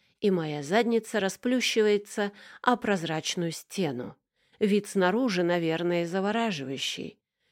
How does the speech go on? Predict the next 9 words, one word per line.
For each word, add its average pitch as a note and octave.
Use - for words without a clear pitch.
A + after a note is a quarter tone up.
Я A3
просто A3+
наслаждаюсь G3
им. C3+
Этот F#3
мужчина F3+
держит G3
меня A#3
крепко, E3